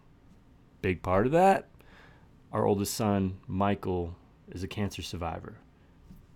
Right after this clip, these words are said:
Didn't even get there today. <laughs> But that could be a whole nother episode. Um, thanks for joining me. If you want me to continue with this, uh, make this more of a series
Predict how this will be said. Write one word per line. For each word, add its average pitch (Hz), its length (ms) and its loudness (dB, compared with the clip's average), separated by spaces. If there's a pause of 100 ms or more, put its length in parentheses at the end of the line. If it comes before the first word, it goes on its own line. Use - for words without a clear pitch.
(220)
Didn't 95 160 -2
even 104 220 2
get 98 220 -2
there 78 260 -10
today. 92 280 -16 (460)
<laughs> 117 80 -6 (640)
But 117 400 4 (300)
that 131 220 2
could 117 80 -6
be 120 80 4
a 113 60 4
whole 110 140 2
nother 98 240 0
episode. 90 640 -2 (580)
Um, 90 560 -4
thanks 139 220 6
for 120 80 -2
joining 107 340 2
me. 90 100 -2
If - 200 -6
you 151 100 2
want 139 640 0
me 127 340 0
to - 180 -14
continue 120 680 4
with 87 160 -2
this, - 540 -4 (580)
uh, 87 540 -4
make 101 260 0
this 110 220 -2
more 107 180 4
of 92 80 2
a 95 60 2
series 101 1000 0